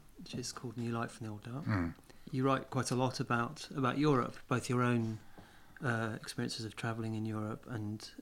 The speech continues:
Speaker 1: something of your family history in Europe too. So again, did that sort of speak to some of the things that Patrick was talking about in the essay, you know, that sort of European tradition? Is that something that interests you and concerns you in your, or, and does it still?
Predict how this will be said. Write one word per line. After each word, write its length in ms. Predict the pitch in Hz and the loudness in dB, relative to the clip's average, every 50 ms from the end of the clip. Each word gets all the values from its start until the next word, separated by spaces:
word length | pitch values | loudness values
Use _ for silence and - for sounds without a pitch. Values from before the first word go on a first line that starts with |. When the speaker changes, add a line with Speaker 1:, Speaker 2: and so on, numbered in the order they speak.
| - - | -16 -12
Speaker 1:
something 340 | - - - 117 113 120 117 | -6 -4 -2 0 0 0 0
of 100 | 107 117 | 0 0
your 80 | 110 | 0
family 260 | - 131 120 120 117 107 | 2 4 4 4 4 2
history 300 | 110 113 - - - 117 | 0 -2 -4 -2 -2 -2
in 80 | 113 | -2
Europe 340 | 113 107 110 110 117 - - | -2 -2 -4 -4 -6 -8 -12
too. 300 | - - 135 120 113 107 - - - - - - - - - | -4 -2 -2 -2 -2 -4 -8 -14 -18 -20 -18 -18 -18 -12 -6
So 160 | - - 143 131 | 0 4 6 6
again, 240 | 127 - 156 151 | 8 10 10 10
did 160 | 143 143 139 - | 10 8 6 6
that 240 | 151 160 - - - - | 4 4 4 0 -8 -10
sort 220 | - - - 151 143 | -8 -4 -2 0 0
of 120 | 143 135 | 0 -2
speak 360 | - - - - 147 143 - - | -2 -4 -2 -2 -2 -2 -2 -2
to 180 | - 135 131 | 0 2 2
some 220 | 123 - - 123 120 | 2 2 0 0 0
of 80 | 123 | 0
the 80 | 120 117 | 0 -2
things 400 | - - 123 120 120 117 - - | 0 0 2 2 2 0 0 -2
that 420 | 120 117 - - - - - - - - - - - - - - - - | -2 -4 -4 -6 -8 -8 0 2 2 2 2 -6 -18 -20 -20 -12 -2 -2
Patrick 300 | 127 - - 127 - - | -2 0 0 -2 -2 -2
was 120 | 120 - | -4 -2
talking 300 | - 123 110 - - 113 | -2 -4 -4 -2 -4 -4
about 220 | 107 107 113 120 - - - - - | -4 -4 -6 -6 -8 -12 -16 -6 -2
in 120 | 127 117 | 0 2
the 100 | 120 127 | 2 2
essay, 320 | 127 123 - - 110 104 107 | 0 0 -2 -4 -2 -2 0
you 80 | 110 113 | 0 0
know, 100 | 117 117 | 0 0
that 160 | 120 113 - | 0 -2 -4
sort 180 | - - - | -6 -4 -2
of 240 | 123 117 - - - | -4 -4 -4 -4 -2
European 400 | 139 127 123 120 - - 123 113 | 0 2 2 0 0 0 -2 0
tradition? 400 | - 135 127 147 143 - 127 117 | 0 0 0 0 2 2 2 2
Is 120 | 117 117 - | 2 2 2
that 200 | 147 - - - | 0 0 0 2
something 280 | - 139 127 123 113 120 | 4 4 4 4 2 0
that 100 | - - | 0 2
interests 480 | 127 123 117 - 120 113 - - - - | 2 2 2 2 -2 -4 -4 -4 -4 -2
you 120 | 120 113 | -2 -2
and 100 | 110 107 | -2 -4
concerns 460 | - 120 110 - 127 127 131 127 117 | -4 -6 -4 -2 0 0 0 0 0
you 80 | 117 110 | -2 -2
in 80 | 113 | -2
your, 160 | 113 113 113 - | -2 -2 -2 0
or, 180 | - 127 127 135 | 2 4 4 4
and 240 | 139 135 131 135 131 - - - - - - | 6 6 6 6 6 4 -2 -10 -16 -4 0
does 160 | - 131 123 | 2 4 6
it 220 | 135 131 - - - - - - - - - - - - | 6 4 2 -2 -8 -16 -16 -16 -16 -16 -18 -16 -10 -2
still? 400 | - - - 151 147 123 98 | 0 4 6 6 6 6 4